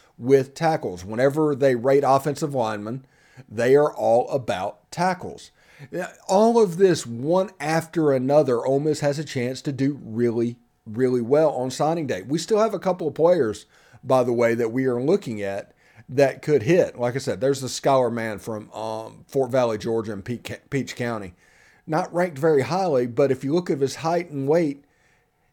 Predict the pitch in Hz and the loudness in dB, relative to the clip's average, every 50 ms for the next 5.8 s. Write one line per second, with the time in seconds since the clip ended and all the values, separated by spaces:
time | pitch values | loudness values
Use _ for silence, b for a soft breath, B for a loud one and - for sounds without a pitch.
0 | _ _ _ - 143 147 - - 170 180 196 196 180 214 196 190 185 180 175 - | _ _ _ -6 -6 -6 -4 -4 -4 -2 -2 -2 -2 -2 -2 -2 -4 -4 -6 -4
1 | - 220 220 208 - - 165 175 156 147 160 170 165 - - - - 202 202 196 | -2 -2 -2 -2 -4 -4 -2 0 0 0 0 0 0 -2 -4 -4 -2 -2 -2 -2
2 | 196 180 156 135 135 135 117 92 85 - - _ - 131 139 165 190 180 180 185 | -2 -4 -2 0 2 4 2 2 0 -4 -12 _ -4 -2 0 0 0 0 -2 0
3 | 180 165 147 165 175 139 151 143 147 170 175 - - 190 196 196 180 151 147 151 | 0 0 0 0 -2 -2 -2 -2 -2 -2 -4 -6 -6 -6 -4 -4 -2 0 0 0
4 | 165 170 175 175 170 170 165 165 175 147 117 120 135 151 170 175 170 156 175 175 | 0 0 0 0 0 0 0 -2 -4 -6 -6 -4 -4 -4 -4 -4 -4 -2 -4 -4
5 | 170 - 180 170 - 170 151 156 175 165 151 - - - - | -4 -4 -8 -6 -6 -4 -2 0 0 0 0 -2 -6 -12 -18